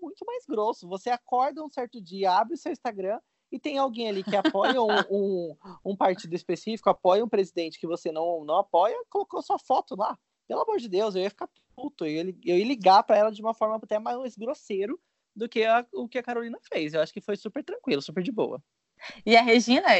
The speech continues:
Speaker 2: ela teve que apagar essa foto, né? Só que, assim, a partir do momento que ela apagou a foto, ah, que, que tava a Carolina, vários outros artistas também se manifestaram pra poder retirar, pra ela retirar a foto dessas pessoas, né? Teve a atriz Carla Daniel,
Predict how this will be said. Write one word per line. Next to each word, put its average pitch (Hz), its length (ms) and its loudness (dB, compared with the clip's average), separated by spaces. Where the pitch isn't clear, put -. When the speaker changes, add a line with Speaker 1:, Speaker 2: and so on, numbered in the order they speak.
Speaker 2:
ela 190 200 4
teve 202 180 -4
que - 80 -6
apagar 208 400 2
essa 214 220 -4
foto, 233 560 -4
né? 220 280 -8
Só 247 200 -6
que, 277 80 -6
assim, 277 280 -10
a 214 120 -6
partir 240 240 -6
do 349 80 -10
momento 370 260 -10
que - 60 -8
ela 233 100 -2
apagou 220 240 -4
a 202 100 -2
foto, 185 540 -6
ah, 180 380 0
que, 208 200 -10
que - 200 -12
tava 240 360 6
a 208 40 4
Carolina, 208 600 -4
vários 247 400 0
outros 285 300 -4
artistas 269 520 -10
também 254 280 -6
se - 100 -12
manifestaram 262 540 -2
pra 285 100 -6
poder 277 220 -4
retirar, 320 760 0
pra 226 120 0
ela 226 120 -2
retirar 269 480 -2
a 330 40 -6
foto 262 340 -8
dessas 269 300 -6
pessoas, 226 580 -4
né? 208 220 -4
Teve 220 340 -4
a 214 140 2
atriz 220 380 -8
Carla 254 360 0
Daniel, 226 640 -6